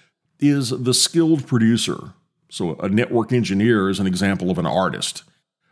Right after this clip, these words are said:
The manager slash leader, they manage teams of people. They bring out the best in those people. A chief information officer overseeing a team of networking professionals,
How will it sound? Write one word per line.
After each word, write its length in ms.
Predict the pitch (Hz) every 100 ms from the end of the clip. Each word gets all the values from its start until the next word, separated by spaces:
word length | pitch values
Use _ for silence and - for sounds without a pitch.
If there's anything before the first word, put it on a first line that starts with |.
| -
The 300 | 110 113 92
manager 580 | 101 131 160 170 139 131
slash 400 | - 127 117 -
leader, 500 | 135 185 98 87 117 _ _ -
they 240 | 110 156
manage 460 | 160 147 143 - -
teams 380 | 156 165 180
of 100 | 151
people. 360 | 131 156 156 147
They 120 | 135
bring 300 | 110 131 139
out 180 | 131 123
the 80 | 98
best 420 | 78 120 107 -
in 100 | 135
those 180 | 131 123
people. 480 | 151 135 135 139 135 _ _ _
A 80 | 98
chief 260 | - 151
information 540 | 156 120 110 131 143 139
officer 580 | 135 139 143 160 151
overseeing 500 | 127 131 139 - 139
a 40 | 117
team 300 | - 156 139
of 100 | 110
networking 420 | 131 - 131 143
professionals, 640 | 135 143 143 165 156 139